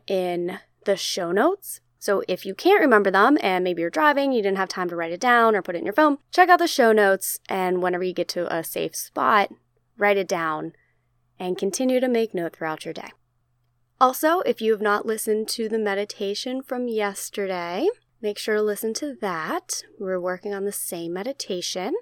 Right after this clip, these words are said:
We'll be doing that for one more day, and then we'll switch it up. And just a little sneak peek into tomorrow, we're gonna be talking about love.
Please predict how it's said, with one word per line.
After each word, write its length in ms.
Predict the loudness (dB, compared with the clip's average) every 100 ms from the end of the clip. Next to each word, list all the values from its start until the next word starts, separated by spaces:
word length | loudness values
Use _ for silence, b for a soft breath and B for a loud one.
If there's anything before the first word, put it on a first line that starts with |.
| -10 _ _
We'll 160 | -10 -8
be 140 | -8
doing 300 | -8 -6 -6
that 280 | -4 -4 -6
for 720 | _ -14 -8 -6 -4 -4 -8 -12
one 360 | -6 0 2 2
more 220 | 2 0
day, 300 | -2 -2 -2
and 100 | -2
then 120 | -2
we'll 140 | -2
switch 380 | -4 -8 -10 -10
it 60 | -8
up. 260 | -8 -10 _ _ _ _ _
And 160 | -2 0
just 260 | 0 0
a 60 | -2
little 320 | 0 2 2
sneak 640 | 0 -4 -4 -2 -4 -6 -14
peek 600 | -6 -2 -2 -4 -10 -20 _ _
into 520 | 0 0 0 0 -2 -4
tomorrow, 1000 | -8 -6 -4 -4 -4 -4 -6 -4 -2 -4 -8 _ _
we're 100 | -2
gonna 140 | 0 2
be 120 | 0
talking 420 | -2 -4 -4 -6
about 480 | -4 -2 -2 -6 -10
love. 720 | -4 0 0 -2 -8 -14